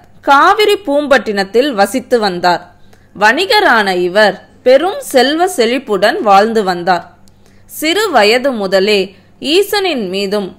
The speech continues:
அவர்களின் அடியார்கள் மீதும் அளவு கடந்த அன்பு கொண்டிருந்தார்.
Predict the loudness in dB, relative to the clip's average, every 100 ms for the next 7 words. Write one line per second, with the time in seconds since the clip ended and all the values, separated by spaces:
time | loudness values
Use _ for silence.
0 | -4 -2 0 0 0 -2 -8 -2 -2 0
1 | 0 2 2 2 0 0 -4 -2 -4 -6
2 | -14 -6 0 2 2 0 0 0 0 0
3 | 0 0 -4 -2 -6 -4 -4 -2 -4 -2
4 | -2 -2 -4